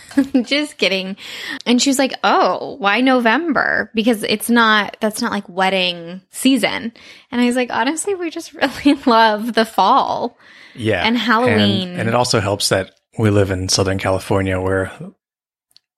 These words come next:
Speaker 1: You can do whatever you want, whenever you want.
Speaker 2: Yeah, it's almost better than summer because summer's gotten way too hot.
Speaker 1: Yeah, no, it's true.
Speaker 2: Okay. Should we play
Speaker 1: Let's
Speaker 2: a little
Speaker 1: do
Speaker 2: Bob
Speaker 1: it.
Speaker 2: Pun or Max Pun?
Speaker 1: Mm-hmm.
Speaker 2: Skylar?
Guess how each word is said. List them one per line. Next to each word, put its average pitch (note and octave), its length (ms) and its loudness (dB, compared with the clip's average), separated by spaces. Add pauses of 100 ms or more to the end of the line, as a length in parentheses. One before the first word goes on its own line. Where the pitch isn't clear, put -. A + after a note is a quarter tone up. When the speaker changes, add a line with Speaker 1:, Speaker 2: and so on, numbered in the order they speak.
(200)
Speaker 1:
You C4 160 4
can G#3+ 120 4
do F3+ 120 0
whatever - 260 -2
you E3+ 100 -2
want, F#2+ 200 -4
whenever D2 260 -4
you - 100 -8
want. - 300 -10
Speaker 2:
Yeah, G2+ 240 2
it's A2 160 -2
almost A2+ 260 0
better G2 280 0
than F#2 180 -6
summer F#2+ 300 -4
because F#2+ 280 -6
summer's F#2+ 340 -8
gotten G2 420 -4
way G2 240 0
too F2+ 220 -8
hot. F2 280 -6 (640)
Speaker 1:
Yeah, A#3+ 280 2 (260)
no, A3+ 520 2
it's G3 240 -10
true. F#3+ 320 -2 (220)
Speaker 2:
Okay. A2+ 380 -2 (120)
Should - 300 0
we A#2+ 520 2 (840)
play A2+ 160 2
Speaker 1:
Let's G#2 80 4
Speaker 2:
a - 20 4
little - 40 4
Speaker 1:
do G2+ 80 4
Speaker 2:
Bob G#2+ 200 2
Speaker 1:
it. - 40 -8
Speaker 2:
Pun G#2 120 0
or G2+ 60 0
Max G2 260 -2
Pun? F2 260 -8 (260)
Speaker 1:
Mm-hmm. F#3+ 240 -8 (200)
Speaker 2:
Skylar? A2+ 500 -4